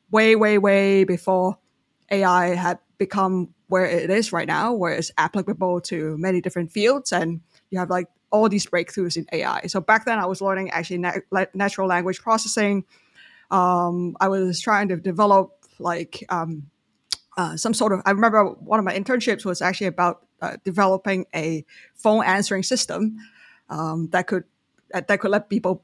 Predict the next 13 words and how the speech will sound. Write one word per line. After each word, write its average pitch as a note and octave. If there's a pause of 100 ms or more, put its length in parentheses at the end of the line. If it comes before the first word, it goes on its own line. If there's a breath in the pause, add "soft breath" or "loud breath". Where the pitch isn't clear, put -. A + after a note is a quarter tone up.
(120)
play G3
games G#3+
and E3
sort F3+
through G#3+
them. - (380 soft breath)
So, G#3+
I G#3+
mean, G#3+
A A#3
I A#3+
was, G#3 (160)
uh, F#3+